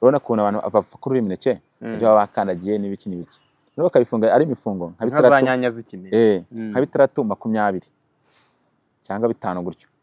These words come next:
Speaker 1: Buri muneke wagu-, wenda waguraga atanu umuneke mwiza cyangwa icumi.
Speaker 2: Mm.
Speaker 1: Mwiza mwiza nk'uko nawe ugura ijana cya senkani. Noneho hari abafungaga nk'igi-, nk'iki-, nk'ikirundo cya bitandatu, makumyabiri.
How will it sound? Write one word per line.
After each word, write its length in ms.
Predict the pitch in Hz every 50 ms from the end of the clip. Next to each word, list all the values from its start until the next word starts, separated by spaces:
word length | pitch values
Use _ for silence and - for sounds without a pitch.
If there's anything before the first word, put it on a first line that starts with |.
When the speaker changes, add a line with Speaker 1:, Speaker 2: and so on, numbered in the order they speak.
| _ _ _ _ _ _ _ _
Speaker 1:
Buri 100 | - 127
muneke 220 | 147 139 120 - 123
wagu-, 240 | 113 107 117 123 -
wenda 220 | - 131 131 131 117
waguraga 280 | 110 110 120 110 104
atanu 220 | 101 _ - 92 90
umuneke 260 | 90 87 - - 92
mwiza 320 | 92 95 101 107 107 104
cyangwa 220 | - - 90 92 92
icumi. 240 | - _ - 80 76 _ _ _ -
Speaker 2:
Mm. 160 | 117 113 110
Speaker 1:
Mwiza 200 | 95 92 98 101
mwiza 180 | 107 104 104
nk'uko 220 | 101 98 - - 101
nawe 180 | 98 98 95 90
ugura 180 | 90 92 95
ijana 180 | 98 101 87 87
cya 160 | - 92 90
senkani. 360 | 87 - 92 90 87 85 80 - _ _ _ _ _ _ _ _ -
Noneho 140 | 117 143 156
hari 120 | 147 139
abafungaga 400 | 135 127 - - - 123 110 117
nk'igi-, 420 | 135 139 - 123 135 135 143 143 139
nk'iki-, 220 | 139 147 139 - - 131
nk'ikirundo 400 | 147 - - - 143 117 98 -
cya 140 | - 104 107
bitandatu, 320 | 107 - 104 110 - - 98
makumyabiri. 520 | 90 - - 104 101 95 90 87 85